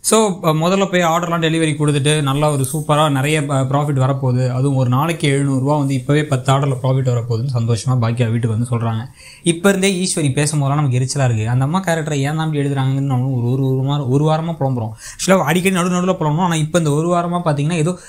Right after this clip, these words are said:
சம்மந்தமே இல்லாம வில்லன் வில்லிலாம் இல்ல அப்படின்னா இவங்களை வில்லி ஆக்குற மாதிரி ஆக்கிட்டு இருக்காங்க.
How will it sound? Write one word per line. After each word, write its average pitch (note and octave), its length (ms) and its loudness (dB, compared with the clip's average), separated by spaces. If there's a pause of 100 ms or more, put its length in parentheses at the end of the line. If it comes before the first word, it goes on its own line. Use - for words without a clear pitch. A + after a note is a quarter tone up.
(200)
சம்மந்தமே A3 420 2
இல்லாம G#3+ 300 -2
வில்லன் A3 300 0
வில்லிலாம் G3 300 2
இல்ல F3+ 300 2
அப்படின்னா D3+ 180 -2
இவங்களை F3 240 0
வில்லி E3 200 0
ஆக்குற C#3+ 280 0
மாதிரி C3 180 0
ஆக்கிட்டு C3 140 0
இருக்காங்க. A2+ 440 -4